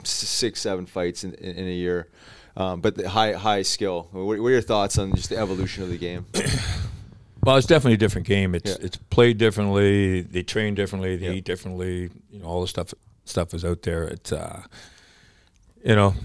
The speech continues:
Speaker 2: you're kinda like dump the puck in and go grind the guy and battle for the puck out. Um, they still battle hard along the boards, but, you know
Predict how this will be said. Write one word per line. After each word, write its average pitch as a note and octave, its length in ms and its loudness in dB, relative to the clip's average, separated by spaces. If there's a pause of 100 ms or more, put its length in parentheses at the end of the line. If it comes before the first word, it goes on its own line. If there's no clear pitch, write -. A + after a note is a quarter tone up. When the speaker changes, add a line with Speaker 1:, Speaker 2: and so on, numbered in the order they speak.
(260)
Speaker 2:
you're B2 220 8
kinda A#2+ 260 6
like G2+ 180 6
dump A2+ 200 2
the A#2 80 -6
puck A#2 260 4
in A2+ 100 4
and G#2 80 2
go G#2 140 6
grind G2+ 320 4
the G2 40 2
guy G2+ 240 6
and F#2 240 2 (340)
battle G2+ 280 4
for F2 140 -4
the F2 60 -4
puck - 280 2
out. F2+ 300 0
Um, F#2 240 -4
they A2 160 4
still C#3+ 260 6
battle G#2+ 380 6
hard A2+ 180 6
along A2 280 4
the G2+ 40 2
boards, G2 460 4
but, - 140 0 (200)
you G2+ 140 2
know F#2 140 2